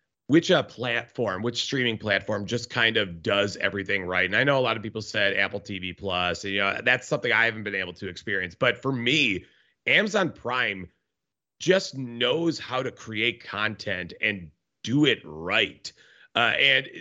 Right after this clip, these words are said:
this whole, uh, th-, and this kinda leads into what I was saying too, just the fact that they're making these smaller characters, uh, you know, Haley Joel Osment's in the first season,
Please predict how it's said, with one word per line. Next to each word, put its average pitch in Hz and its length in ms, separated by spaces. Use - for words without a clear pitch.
this 220 200
whole, 208 760
uh, 147 220
th-, 160 180
and 180 120
this 165 140
kinda 185 240
leads 151 300
into 135 180
what 135 140
I 135 180
was 120 180
saying 110 300
too, 170 280
just 156 420
the 139 120
fact 175 240
that 185 100
they're 165 100
making 135 420
these 135 240
smaller 131 400
characters, 110 800
uh, 110 240
you 117 80
know, 113 120
Haley 135 280
Joel 131 220
Osment's 120 460
in 113 60
the 107 80
first 117 340
season, 101 500